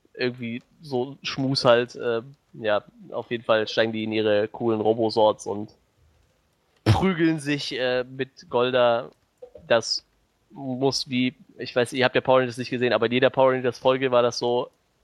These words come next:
Rita Repulsa macht ein kleines Monster, das kämpft normal gegen die Power Rangers, dann macht sie's groß, dann kämpft es gegen die Sorts, dann merken die, "Okay, mit den Sorts haben wir keine Chance." Also,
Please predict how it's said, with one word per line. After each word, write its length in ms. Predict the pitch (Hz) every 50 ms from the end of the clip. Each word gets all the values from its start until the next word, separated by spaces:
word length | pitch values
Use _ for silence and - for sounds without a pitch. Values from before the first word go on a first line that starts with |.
| _ _ _ _ _ _ _ - - - -
Rita 180 | 127 123 127
Repulsa 520 | 117 120 113 - 131 127 127 127 123 131 -
macht 200 | 123 117 - -
ein 40 | 127
kleines 320 | - 135 131 139 135 -
Monster, 400 | - 139 135 131 - - 139 135
das 160 | 127 117 -
kämpft 240 | - 117 110 - -
normal 240 | 101 107 113 113 113
gegen 100 | 113 117
die 60 | 117
Power 240 | 110 - 110 107 107
Rangers, 320 | 107 107 110 104 - -
dann 140 | - 104 101
macht 180 | 107 104 - -
sie's 160 | 110 104 -
groß, 400 | - 143 147 156 151 - - - _ _ _ _ - - - _ _ _
dann 160 | - 117 117 117
kämpft 260 | - 131 127 123 -
es 140 | 127 - -
gegen 220 | 123 120 117 110
die 140 | 110 110 110
Sorts, 460 | 110 139 160 170 165 - - - -
dann 160 | - 120 113
merken 220 | 113 113 110 - 123
die, 140 | 117 117
"Okay, 240 | 110 113 - 135 131
mit 140 | 135 127 -
den 100 | 120 117
Sorts 240 | 113 120 113 113 -
haben 120 | 117 113
wir 80 | 110 107
keine 180 | - 107 107
Chance." 460 | 107 - 123 131 135 143 - - - - _ _ _ _ _ _ _ _ _ _ _ _ _ _ _ _ _ _ _
Also, 380 | - 107 113 113 123 123 123